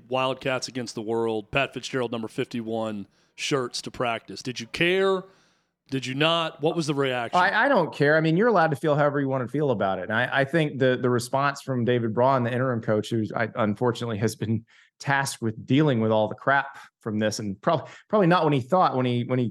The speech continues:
Speaker 2: got there from North Dakota State six months ago. But I don't care. I mean, they feel like Pat Fitzgerald was wrong. They're, they're free to say it. Now, here's my thing about that.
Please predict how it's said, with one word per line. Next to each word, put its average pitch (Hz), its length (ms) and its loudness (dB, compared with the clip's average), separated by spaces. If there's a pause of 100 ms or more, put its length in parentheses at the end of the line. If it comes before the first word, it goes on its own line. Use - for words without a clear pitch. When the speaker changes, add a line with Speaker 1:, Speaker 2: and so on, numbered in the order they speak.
Speaker 2:
got 139 240 0
there 127 140 2
from 123 200 -2
North 131 200 0
Dakota 120 220 0
State 147 300 -4
six 120 220 -10
months 113 220 -2
ago. 104 280 0 (540)
But 131 400 0 (960)
I - 80 -2
don't 277 160 0
care. 117 420 0 (140)
I 139 60 2
mean, 147 280 0
they 156 160 4
feel 208 160 2
like 190 180 2
Pat 180 200 4
Fitzgerald 180 320 0
was 147 120 0
wrong. 160 300 2
They're, 165 300 0 (120)
they're 120 280 -2
free 180 240 2
to 160 60 2
say 202 280 0
it. - 160 -2
Now, 131 360 2 (180)
here's 160 260 2
my 165 220 2
thing 156 180 0
about 107 300 -2
that. 95 240 -4